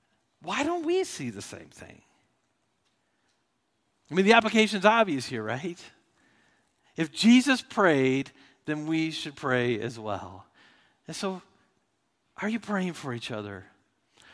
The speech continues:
Are you praying it, your, your soul to the Lord?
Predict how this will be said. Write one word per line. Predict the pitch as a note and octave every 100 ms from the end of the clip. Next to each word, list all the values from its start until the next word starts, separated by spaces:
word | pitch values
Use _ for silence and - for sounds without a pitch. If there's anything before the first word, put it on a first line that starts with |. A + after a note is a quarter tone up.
| -
Are | F#3+
you | G#3
praying | - - G#3+ B3 B3 A#3+ - - - -
it, | F3 F3+ - D3+
your, | D#3+ C#3+
your | D#3 D#3+
soul | C#3+ - - A3+ A3+ G#3+
to | G#3+ G3
the | F3
Lord? | D#3+ E3 E3+ C#3+ G#2 F#2+